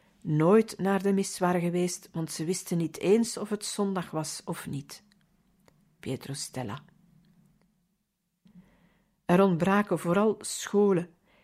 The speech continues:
en in de loop van een paar weken werd Don Cagliero overstelpt met aanvragen, niet alleen uit Argentinië,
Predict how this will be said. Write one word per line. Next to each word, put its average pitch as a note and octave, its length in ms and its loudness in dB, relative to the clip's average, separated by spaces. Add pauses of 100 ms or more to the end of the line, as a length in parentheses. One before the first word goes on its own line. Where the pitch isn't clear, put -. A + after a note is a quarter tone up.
(160)
en E3+ 160 0
in F#3 140 4
de F3 80 2
loop A#3 180 4
van G3+ 220 -4
een E3+ 160 -4
paar E3 280 0
weken G3+ 440 0
werd E3 400 -4
Don E3 320 -2
Cagliero D#3+ 600 0
overstelpt G3+ 640 -2
met F3 240 -4
aanvragen, E3 760 -2 (500)
niet F#3 240 -2
alleen F3+ 260 4
uit D3+ 200 0
Argentinië, G3 840 0